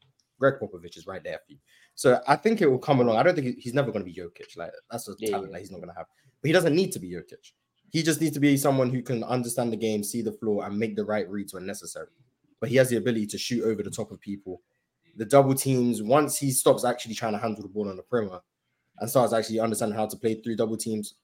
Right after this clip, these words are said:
Speaker 1: he will be fine. It's just he doesn't need to be an elite passer. He just needs to understand how to make the right reads so he doesn't become a ball stopper. And I don't think he's ever gonna be that. So I think he'll be okay.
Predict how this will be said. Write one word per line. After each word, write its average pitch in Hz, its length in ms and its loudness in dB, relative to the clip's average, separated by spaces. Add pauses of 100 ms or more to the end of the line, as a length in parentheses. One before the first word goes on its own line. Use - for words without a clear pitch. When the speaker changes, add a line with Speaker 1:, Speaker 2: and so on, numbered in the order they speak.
(100)
Speaker 1:
he - 160 -4
will 123 120 2
be 113 120 0
fine. 90 320 -10 (500)
It's 113 120 -8
just 120 220 -4 (100)
he 120 100 -4
doesn't 135 260 4
need 127 160 0
to 123 60 -4
be 110 360 0 (260)
an 113 100 0
elite 113 320 2
passer. 117 280 2
He 117 100 0
just 120 160 0
needs 120 140 -2
to 113 80 -2
understand 107 360 -2
how 110 140 -4
to 107 140 -8
make 107 140 -4
the 104 80 -4
right 104 180 0
reads 101 200 -6
so 104 80 -6
he 104 60 -4
doesn't 101 200 -4
become 92 220 -10
a 90 60 -12
ball 98 220 -10
stopper. - 320 -16 (440)
And 104 120 -8
I 107 40 0
don't 104 180 -2
think 101 120 -12
he's 95 120 -12
ever 90 160 -8
gonna 87 160 -10
be 95 160 -8
that. 80 160 -10
So - 100 -8
I 87 40 -8
think 104 200 -8
he'll 92 80 -12
be 82 160 -10
okay. 82 260 -14